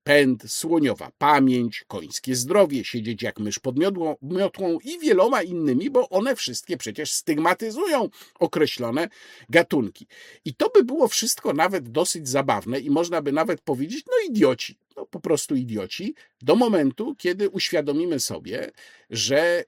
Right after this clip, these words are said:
ci idioci bawią się w ten sposób za nasze pieniądze. Niestety. I to jest kabaretowa część bambinizmu, ale jest też część mniej zabawna. W Gazecie Wyborczej niedawno ukazał się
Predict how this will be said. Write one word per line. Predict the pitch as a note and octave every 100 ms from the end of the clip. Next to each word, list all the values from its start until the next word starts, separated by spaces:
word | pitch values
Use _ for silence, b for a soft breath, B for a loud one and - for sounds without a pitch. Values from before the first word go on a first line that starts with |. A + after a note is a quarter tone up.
| -
ci | - F#3+
idioci | B2+ C#3 C#3 - F#3
bawią | A#2+ C#3 C3 D#3+
się | D#3+ D3+
w |
ten | - B2+
sposób | - A2 D3+ C#3+
za | B2
nasze | F#2 -
pieniądze. | B2 A#2+ G#2+ E2+ D#2+ - _ _ _ _ -
Niestety. | B2+ - F2+ - - _ _ _ _ _ _ _ _ _ _ -
I | C#3
to | G3+
jest | A3+ -
kabaretowa | E3 D#3 D#3 D3+ B3 F3+
część | G#2+ B2+ A#2 A2
bambinizmu, | C3 B2 A#2 A#2 F#2+ F#2+ C3 - B B B -
ale | D3 C#3+ C#3+
jest | D#3+ A3 - -
też | E3 G#3 -
część | - C3+ D#3+ - -
mniej | A#2+ C3 C#3
zabawna. | A#2 B2 F#2 D2 C2 _ B B
W | A2
Gazecie | C3 C3 F4 D#4+
Wyborczej | G3 E3+ G3+ - E3
niedawno | C#3 C3+ F3 F3+
ukazał | C#3+ - D3+ D#3+ C3+
się | - B2+ A#2+ A2